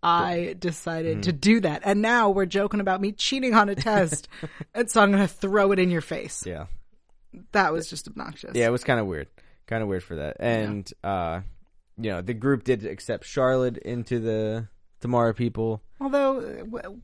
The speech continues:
Speaker 1: what other person had to prove themselves?
Speaker 2: Yeah, I don't, I mean, I feel like they all, and I liked John's kinda, like, speech to Kara where he was like, he's like, "You gave them hope when I couldn't give
Speaker 1: Yeah.
Speaker 2: them hope."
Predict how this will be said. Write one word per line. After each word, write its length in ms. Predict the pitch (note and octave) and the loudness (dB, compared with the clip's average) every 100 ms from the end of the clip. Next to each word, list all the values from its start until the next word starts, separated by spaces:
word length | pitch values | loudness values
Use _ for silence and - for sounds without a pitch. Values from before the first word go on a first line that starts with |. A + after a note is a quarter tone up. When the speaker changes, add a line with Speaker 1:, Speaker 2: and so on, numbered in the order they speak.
| - | 2
Speaker 1:
what 180 | D4 D#4 | 6 6
other 180 | D4+ C4+ | 6 2
person 320 | C#4 C#4+ A#3+ | 0 0 0
had 180 | G#3 G3 | 0 0
to 60 | |
prove 480 | G3 - C4 C#4 G3 | -4 -2 2 2 2
themselves? 680 | D#3+ D#3 - D#3 D#3 D#3 - | -2 -4 -4 -4 -4 -8 -4
Speaker 2:
Yeah, 280 | A2+ G2+ F2+ G2 | 0 0 -2 -8
I 80 | - | -10
don't, 180 | A2 - _ _ | -10 -12 _ _
I 60 | D#3+ | 2
mean, 120 | F3+ | 2
I 40 | |
feel 140 | F3 A3 | 4 2
like 100 | D#3 | 4
they 80 | |
all, 120 | C#3+ B2+ | 2 4
and 200 | C3+ A#2+ - - | 2 -2 -10 4
I 120 | C#3+ | 6
liked 520 | E3 E3 - - - | 8 6 0 -10 -6
John's 380 | - C3 C3 A#2+ | 2 4 4 2
kinda, 200 | A#2+ A2+ | 0 0
like, 140 | G2+ - | -2 -4
speech 360 | - A2 - | -6 -6 -6
to 100 | - | -10
Kara 320 | - G#2 F#2+ | -2 0 0
where 80 | F#2 | -2
he 80 | G2+ | -4
was 80 | F#2+ | -4
like, 100 | G2+ | -6
he's 160 | G2+ A#2 | -6 -6
like, 140 | G#2 B2 | -4 -4
"You 80 | |
gave 220 | A#2+ A#2+ G2+ | 0 0 0
them 140 | G2 | -6
hope 340 | F#2+ F#2+ F2 F#2 | -4 -4 -4 -6
when 140 | F#2 | -6
I 120 | E2+ | -6
couldn't 380 | E2 - F2+ D2 - | -6 -6 -8 -10 -8
give 120 | E3+ | -6
Speaker 1:
Yeah. 180 | E3+ D#3+ | -4 -4
Speaker 2:
them 100 | D#3+ | -4
hope." 260 | D2 - | -8 -12